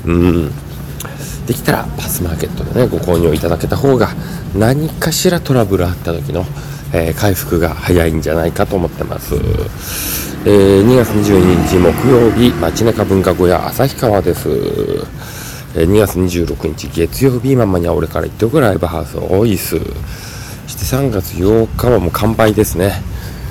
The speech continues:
えー、先日YouTube上げましたんで、見てくれましたか？えー、必死な思いで購入したゾゾスーツ姿の私が所狭しと暴れ回ってます。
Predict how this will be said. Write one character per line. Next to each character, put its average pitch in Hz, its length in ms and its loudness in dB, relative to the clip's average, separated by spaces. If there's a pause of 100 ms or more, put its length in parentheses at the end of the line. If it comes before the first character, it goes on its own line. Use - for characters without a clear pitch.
(180)
え 85 240 0
ー、 80 40 -6
先 101 160 4
日 92 260 -2 (300)
YouTube 85 440 0
上 73 80 -4
げ 80 100 -2
ま 80 160 0
し - 120 -6
た 78 80 -4
ん 73 180 -6
で、 - 100 -6 (600)
見 90 60 -4
て 85 100 0
く 90 100 0
れ 85 60 4
ま 82 120 2
し 82 60 -4
た 80 100 0
か？ 78 240 2 (840)
え 80 200 0
ー、 - 20 -4
必 87 180 -2
死 - 260 0
な 90 120 6
思 90 220 4
い 85 40 2
で 78 80 0
購 85 240 0
入 82 180 2
し - 40 -6
た 85 120 2
ゾ 90 320 0
ゾ 90 160 0
ス 87 200 -4
ー 82 80 -2
ツ - 140 -10
姿 85 420 -4
の 80 120 -2
私 80 340 -4
が - 120 -6 (640)
所 85 320 2
狭 85 260 2
し - 60 -10
と 78 160 0
暴 80 100 2
れ 80 100 2
回 78 120 0
っ - 20 -8
て 73 140 -8
ま 71 120 -8
す。 - 520 -4